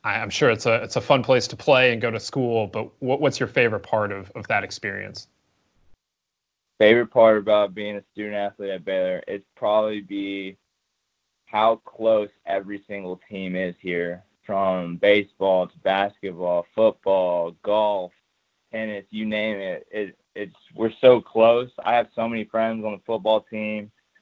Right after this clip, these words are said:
Speaker 2: uh, basketball team, women's basketball. Uh, we don't shy away from each other. It's, it's cool to see. I don't know if, uh, you ever saw on, uh, Coach Rod's Twitter, but we were watching, uh,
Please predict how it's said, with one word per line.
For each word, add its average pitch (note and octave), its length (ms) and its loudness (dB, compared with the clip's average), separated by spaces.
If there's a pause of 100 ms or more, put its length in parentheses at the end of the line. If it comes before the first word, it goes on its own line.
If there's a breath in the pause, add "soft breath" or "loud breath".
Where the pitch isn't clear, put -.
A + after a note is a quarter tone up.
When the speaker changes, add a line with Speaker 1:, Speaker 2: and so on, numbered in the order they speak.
(100)
Speaker 2:
uh, G2+ 160 0
basketball A2 640 -2
team, G#2+ 380 -12
women's A2+ 380 -6
basketball. G#2 800 -2 (500)
Uh, F#2+ 400 -2 (560)
we A#2+ 140 -6
don't B2+ 240 0
shy A2+ 280 2
away G#2 280 -2
from G2 180 -18
each F#2+ 200 -14
other. G2+ 320 -2
It's, F#2+ 160 -14 (180)
it's G#2+ 240 -8
cool A#2 460 0
to G2+ 220 -8
see. G#2 120 2
I G#2+ 80 8
don't G#2+ 180 2
know G#2 220 0
if, G2+ 60 -6 (600)
uh, G2+ 160 0
you G#2 220 -2
ever G#2 260 -2
saw G#2+ 280 0
on, G2+ 300 -12
uh, G2 300 -6
Coach G#2+ 240 -6
Rod's G#2 300 0 (100)
Twitter, A2 340 -4
but G2 380 -4
we G#2+ 140 -10
were G#2+ 120 -6
watching, G#2 520 -2
uh, G2+ 360 -6